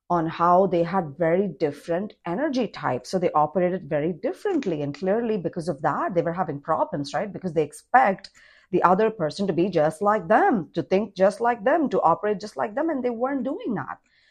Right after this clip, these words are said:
So when I broke down their charts and I kinda, like, gave her an insight, uh, into, you know, this was, my client was a, you know, she was a wife. So she was getting her chart done for her husband and, and compatibility, right? So when I broke down her husband's chart and I told her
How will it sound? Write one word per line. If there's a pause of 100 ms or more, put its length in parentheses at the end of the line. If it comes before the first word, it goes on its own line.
(300)
So
when
I
broke
down
their
charts
and
I
kinda,
like,
gave
her
an
insight,
uh,
into,
you
know,
this
was,
my
client
was
a, (140)
you
know, (420)
she
was
a
wife.
So
she
was (140)
getting
her
chart
done
for
her
husband
and,
and
compatibility,
right?
So (560)
when
I
broke
down
her
husband's
chart
and
I
told
her